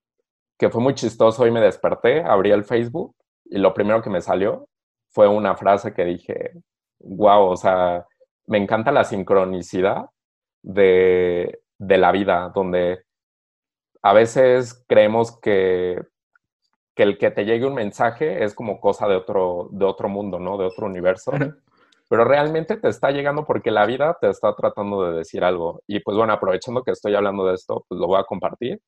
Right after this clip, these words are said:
Speaker 1: Es una frase de Oscar Wilde que dice, "Todos estamos en el mismo pozo, pero algunos miramos las estrellas", donde yo creo que en el ser raro es ser esa persona que está viendo a las estrellas,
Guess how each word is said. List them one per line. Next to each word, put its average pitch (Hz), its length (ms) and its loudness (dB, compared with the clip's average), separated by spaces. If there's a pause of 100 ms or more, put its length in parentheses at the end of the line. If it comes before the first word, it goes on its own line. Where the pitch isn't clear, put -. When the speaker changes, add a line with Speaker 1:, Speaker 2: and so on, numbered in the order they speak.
(320)
Speaker 1:
Es 104 280 -4
una 98 760 -2
frase 101 360 2
de 95 120 2
Oscar 92 440 0
Wilde 165 340 0 (300)
que 107 100 0
dice, - 400 -4
"Todos 117 280 0
estamos 104 420 -4
en 98 100 -6
el 87 100 -6
mismo 95 440 -6
pozo, 120 460 -2 (340)
pero 95 180 4
algunos 104 460 -2
miramos 92 380 -2
las 85 260 -4
estrellas", 87 680 -8 (220)
donde 98 320 -4
yo 104 160 -2
creo 110 240 -2
que 120 100 -6
en 110 120 -6
el 90 160 -4
ser 104 240 -2
raro 113 480 0 (240)
es 104 300 -2
ser 117 160 0
esa 110 260 -2
persona 107 580 -4
que 98 60 -6
está 92 220 -6
viendo 95 240 -2
a - 20 2
las 87 240 -4
estrellas, 113 680 -6